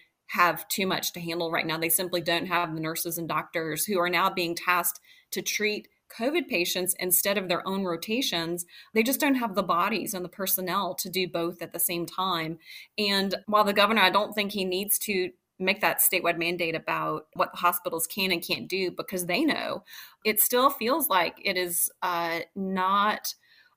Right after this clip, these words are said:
um, enough what's been done so far to get people vaccinated. And now at this point, it's not just to get them vaccinated, it's to convince them to get themselves vaccinated. It is a public health crisis, and I think it's a public policy crisis.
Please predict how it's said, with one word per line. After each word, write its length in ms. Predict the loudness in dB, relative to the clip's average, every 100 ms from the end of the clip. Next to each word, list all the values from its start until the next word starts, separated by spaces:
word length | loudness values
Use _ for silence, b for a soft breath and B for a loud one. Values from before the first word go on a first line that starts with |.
| 2
um, 380 | 4 4 0 -2
enough 580 | 0 2 2 2 -2 -2
what's 200 | -2 -2
been 180 | -2 0
done 180 | 0 0
so 180 | 0
far 280 | -2 0 0
to 180 | -2 -6
get 320 | -2 -4 -4
people 300 | -8 -8 -4
vaccinated. 800 | -2 -2 0 0 -2 -6 -8 -8 -6
And 140 | 0
now 300 | 2 2 0
at 80 | -4
this 140 | -2 -2
point, 240 | 0 0
it's 120 | 4
not 160 | 2 2
just 220 | 0 -2
to 100 | -4
get 400 | -8 0 0 0
them 200 | -4 -4
vaccinated, 560 | -2 -2 -2 -2 -2 -2
it's 140 | -2 -2
to 140 | -4
convince 800 | -6 -6 -6 -2 -2 2 4 2
them 300 | 2 -2 -4
to 140 | -6 -2
get 220 | 0 0
themselves 640 | 0 2 2 2 2 0
vaccinated. 840 | -4 -6 -6 -6 -6 -6 -8 -10 -12 B B B -8
It 140 | -6
is 80 | -4
a 80 | -6
public 560 | -6 -6 -2 -2 -4
health 560 | -10 -4 -2 0 -4 -8
crisis, 760 | -8 -6 -2 -2 -2 -4 -4 -6 B B -2
and 100 | 0
I 80 | 2
think 240 | 0 -2
it's 140 | -2 -4
a 60 |
public 400 | -4 -2 -2 -6
policy 500 | -2 2 2 2 -6
crisis. 640 | -6 -6 -6 -6 -4 -4